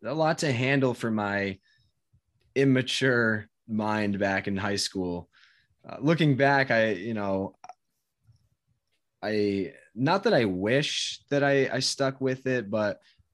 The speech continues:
I came to a realization that I just wasn't as mentally tough as I needed to be,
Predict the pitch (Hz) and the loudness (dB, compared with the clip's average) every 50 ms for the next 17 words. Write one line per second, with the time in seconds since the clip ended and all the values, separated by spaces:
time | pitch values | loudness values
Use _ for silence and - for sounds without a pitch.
0 | _ - 101 113 113 - - 104 - 139 139 147 156 151 - - 143 135 127 120 | _ -6 -4 -4 -2 -4 -6 -6 -4 -2 0 0 0 0 0 2 2 4 4 2
1 | 107 101 113 120 120 113 107 98 87 80 95 98 101 104 - - 107 98 95 90 | 2 0 0 0 2 2 0 -2 -2 -4 -4 -4 -4 -4 -4 -4 -2 -2 -2 -2
2 | 90 90 90 90 92 - _ _ _ _ _ - 113 110 135 135 131 117 104 101 | -2 -2 -2 -4 -6 -8 _ _ _ _ _ -4 -2 0 0 0 -2 -2 -2 0
3 | 113 113 101 123 120 117 - 101 107 101 92 98 98 101 101 101 107 104 95 85 | 0 0 2 0 -2 -2 -2 -4 -4 -2 -2 -2 -4 -4 -2 -2 -2 -2 -2 -4
4 | - - - 104 95 - 95 90 95 90 87 85 87 92 95 95 92 87 80 - | -4 -4 -6 -6 -4 -6 -6 -4 -4 -4 -4 -4 -4 -4 -4 -4 -4 -6 -6 -8
5 | - 87 80 73 69 87 87 90 92 87 85 82 80 87 - | -10 -10 -10 -10 -8 -6 -4 -2 -2 -4 -4 -6 -10 -12 -16